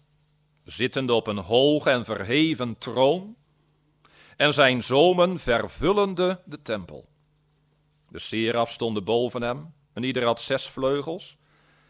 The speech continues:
Met twee bedekte hij zijn aangezicht, en met twee bedekte hij zijn voeten,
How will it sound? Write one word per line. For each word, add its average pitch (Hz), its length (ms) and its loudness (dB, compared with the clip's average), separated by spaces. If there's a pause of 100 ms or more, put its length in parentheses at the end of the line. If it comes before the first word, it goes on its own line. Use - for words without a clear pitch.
(180)
Met 95 160 -8
twee 120 280 0
bedekte 127 420 -2
hij 127 180 -2
zijn 110 300 0
aangezicht, 139 720 0
en 127 80 2
met 113 180 -4
twee 143 340 2
bedekte 135 400 -2
hij 120 160 2
zijn 104 320 -2
voeten, 190 540 -6